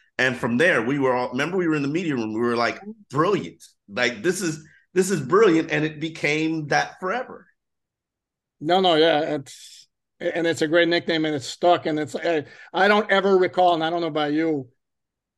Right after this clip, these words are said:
Speaker 2: ever a player who's got, like, his own nickname. Like, even pe-, even players who were as polarized, like, Tim Tebow didn't have.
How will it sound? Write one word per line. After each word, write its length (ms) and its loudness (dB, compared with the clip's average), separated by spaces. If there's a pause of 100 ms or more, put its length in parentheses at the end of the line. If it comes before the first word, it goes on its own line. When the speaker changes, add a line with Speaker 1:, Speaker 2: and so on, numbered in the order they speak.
(120)
Speaker 2:
ever 500 2
a 80 -6
player 500 4
who's 220 -2
got, 220 -2
like, 260 -4 (220)
his 220 -6
own 160 2
nickname. 280 0
Like, 140 0
even 240 4
pe-, 260 -6
even 420 0 (180)
players 340 0
who 80 0
were 160 0
as 160 -4
polarized, 480 -2
like, 160 -8
Tim 180 0
Tebow 400 0
didn't 220 -6
have. 380 -6